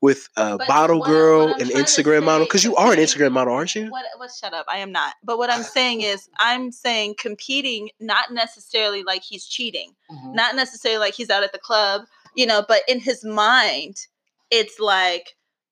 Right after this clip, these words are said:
Speaker 2: "I want you to look like that." And what, and how do they look? Ultra sexy.
Speaker 1: Boom. Okay.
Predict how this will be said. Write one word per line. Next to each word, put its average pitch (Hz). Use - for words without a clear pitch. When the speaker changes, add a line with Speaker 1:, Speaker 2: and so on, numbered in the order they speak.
Speaker 2:
"I 233
want 240
you 226
to 220
look 208
like 214
that." 285
And 226
what, 226
and 240
how 262
do 247
they 247
look? 165
Ultra 190
sexy. 247
Speaker 1:
Boom. 147
Okay. 165